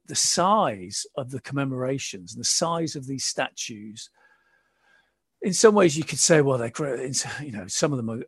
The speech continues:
uh, you'd say are grotesque or they, they're just over the top. But when you actually think about the losses, say, for instance, we just mentioned the Mamayev Kurgan,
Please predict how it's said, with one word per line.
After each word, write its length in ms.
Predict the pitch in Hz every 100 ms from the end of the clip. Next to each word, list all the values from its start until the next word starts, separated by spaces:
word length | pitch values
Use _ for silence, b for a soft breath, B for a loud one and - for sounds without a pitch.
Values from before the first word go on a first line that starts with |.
| -
uh, 60 | -
you'd 180 | - 123
say 160 | - 110
are 60 |
grotesque 800 | 101 123 120 - 127 123 - -
or 280 | - 120 113
they, 220 | 110 113 113
they're 120 | 127
just 200 | 117 113
over 240 | 131 123 117
the 120 | 110
top. 420 | - 139 - -
But 200 | 170 139 - B B B
when 120 | 151
you 140 | 156 170
actually 320 | 196 - 151
think 420 | - - 160 170
about 480 | 165 139 123 117 - _ _ _ _ -
the 200 | 131 117
losses, 800 | 139 190 - - 110 90 127 - b b
say, 180 | - 208
for 120 | -
instance, 300 | 190 - 175
we 60 | 170
just 180 | 180 -
mentioned 300 | 170 139 147
the 80 | 143
Mamayev 440 | 151 147 143 135
Kurgan, 520 | - 151 147 110 95